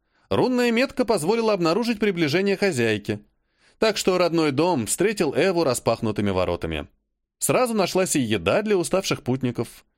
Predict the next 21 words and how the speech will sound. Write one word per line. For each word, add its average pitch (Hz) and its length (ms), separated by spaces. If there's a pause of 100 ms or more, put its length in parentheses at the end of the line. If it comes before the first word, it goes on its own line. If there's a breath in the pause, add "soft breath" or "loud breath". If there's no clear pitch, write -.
(380 soft breath)
Трудный 220 400
день 220 260
закончился 165 720
в - 80
тихой 202 400
домашней 101 540
обстановке. 78 680 (2000)
Разговор 139 580
по 208 100
кристаллу 127 460
связи. 87 500 (1500)
«Господин, 123 680
задание 214 400
выполнено. 98 720
С - 140
мутантом 151 500
покончено». 147 640 (640)
«Ты 101 240
в 117 80
этом 139 320
уверен?» 139 580